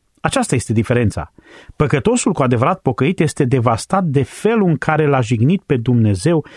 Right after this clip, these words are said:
prin păcatul său. Nu caută în mod capricios niște asigurări pentru incendiu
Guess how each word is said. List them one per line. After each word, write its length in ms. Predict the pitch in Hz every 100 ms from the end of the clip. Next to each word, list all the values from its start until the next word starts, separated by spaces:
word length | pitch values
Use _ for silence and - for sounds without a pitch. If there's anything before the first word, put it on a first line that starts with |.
| - _
prin 200 | 127 127
păcatul 460 | 107 95 107 - 98
său. 360 | - 87 73 - _ _ _ _ _ _ _
Nu 240 | - 139 220
caută 420 | 240 247 196 151
în 80 | 131
mod 200 | 165 -
capricios 500 | 139 120 117 - 123
niște 240 | 131 -
asigurări 440 | 117 127 113 175
pentru 300 | 160 135 123
incendiu 540 | 117 113 - 165 123